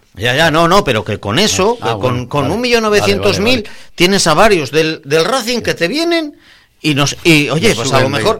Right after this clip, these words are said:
Speaker 2: de
Speaker 1: y
Speaker 2: categoría.
Speaker 1: a lo mejor tenemos, mm, eh, la publicidad de la camiseta con el estu-, eh, con el es-, con, con el logotipo, porque no es el escudo, que el señor alcalde se inventó, ¿eh?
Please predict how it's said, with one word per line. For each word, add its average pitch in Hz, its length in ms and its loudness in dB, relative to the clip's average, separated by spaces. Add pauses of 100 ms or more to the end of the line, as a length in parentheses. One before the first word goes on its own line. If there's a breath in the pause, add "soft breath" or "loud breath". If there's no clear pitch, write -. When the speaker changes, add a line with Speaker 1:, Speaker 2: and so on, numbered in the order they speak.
Speaker 2:
de 104 100 -12
Speaker 1:
y 98 40 -12
Speaker 2:
categoría. 147 360 2
Speaker 1:
a 143 40 4
lo 131 140 2
mejor 127 320 -2
tenemos, 185 420 -2
mm, 135 260 -2 (160)
eh, 135 300 -2
la 127 100 2
publicidad 120 480 -6
de 160 80 -4
la 160 140 -4
camiseta 151 580 -6 (300 loud breath)
con 120 180 -4
el 117 120 -4
estu-, 123 440 -4
eh, 113 60 -8
con 117 200 -4
el 113 140 -4
es-, 117 380 -4
con, 113 340 -8
con 127 280 -8
el 120 140 -2
logotipo, 117 600 -2
porque 90 180 -10
no 98 60 -10
es 110 100 -8
el 120 120 -6
escudo, 110 440 -8
que - 100 -10
el 90 80 -10
señor 110 220 -6
alcalde 135 420 0
se 110 120 -4
inventó, 104 540 -2 (920 loud breath)
¿eh? 165 200 -8